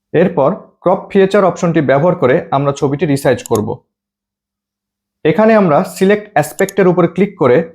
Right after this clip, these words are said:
রেশিও চুজ করে সেভের উপরে ক্লিক করলাম। পরবর্তী এই ইন্টারফেসটি আসলে আমরা খেয়াল করে নিব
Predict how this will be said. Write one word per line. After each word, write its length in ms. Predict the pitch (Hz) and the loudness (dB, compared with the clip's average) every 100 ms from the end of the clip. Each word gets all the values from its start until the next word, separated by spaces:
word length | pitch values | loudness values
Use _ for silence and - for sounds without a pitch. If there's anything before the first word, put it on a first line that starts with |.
| - | -6
রেশিও 400 | 131 151 151 220 | 0 0 0 0
চুজ 300 | 220 180 165 | 0 0 -2
করে 300 | - 123 120 190 _ _ _ - | -2 2 2 0 _ _ _ -12
সেভের 380 | - 170 202 208 | -2 2 4 2
উপরে 200 | 214 214 | 2 -2
ক্লিক 300 | 202 156 - | 0 -2 0
করলাম। 420 | 117 107 107 - _ - - _ | 0 0 -4 -12 _ -20 -20 _
পরবর্তী 440 | 160 175 202 233 240 | 0 2 2 0 0
এই 300 | 202 170 175 | 2 0 2
ইন্টারফেসটি 560 | 175 180 185 180 190 | 0 0 -2 -2 -2
আসলে 300 | 147 147 175 | 0 -2 0
আমরা 180 | 165 165 | 0 0
খেয়াল 260 | 165 175 180 | -2 -2 0
করে 200 | 185 160 | 2 2
নিব 400 | 117 113 170 | 2 0 -2